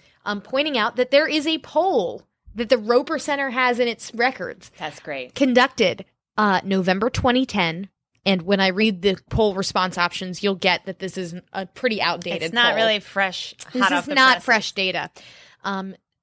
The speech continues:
Speaker 1: Vanity Fair and sixty Minutes did this poll where they said, "If something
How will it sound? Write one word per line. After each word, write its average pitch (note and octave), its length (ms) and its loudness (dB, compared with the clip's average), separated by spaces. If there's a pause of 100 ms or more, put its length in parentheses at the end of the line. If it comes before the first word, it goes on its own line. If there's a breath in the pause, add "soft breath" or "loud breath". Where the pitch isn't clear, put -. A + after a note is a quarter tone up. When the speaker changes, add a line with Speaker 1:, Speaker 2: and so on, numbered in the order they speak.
(220)
Speaker 1:
Vanity A#3+ 560 2
Fair B3 220 4
and G#3+ 100 0
sixty A3 320 -6
Minutes F3+ 300 -6
did F3+ 140 -8
this F3 160 -8
poll G2+ 320 -8
where G#3 120 -2
they A3 120 2
said, F3 300 -2 (360 soft breath)
"If A#3 120 -2
something F4 680 -2